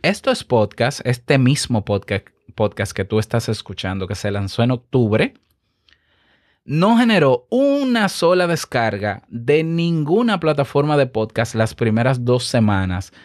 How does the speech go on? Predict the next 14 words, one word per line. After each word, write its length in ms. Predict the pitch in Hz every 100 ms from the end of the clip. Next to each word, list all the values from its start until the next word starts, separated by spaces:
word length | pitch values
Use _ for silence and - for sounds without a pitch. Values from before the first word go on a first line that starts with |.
| _
Sin 220 | - 123
embargo, 380 | 120 123 143 151
yo 100 | 147
llegué 340 | 143 139 139
a 200 | - 120
tres 260 | 110 110 -
mil 340 | 110 127 151
doscientas 720 | 139 123 - 123 127 135 131 -
personas 720 | - 110 - 123 120 110 -
que 200 | - 107
me 140 | 101
traje 360 | 101 104 113 113
de 140 | 104
Facebook 720 | - 120 123 95 98 110 -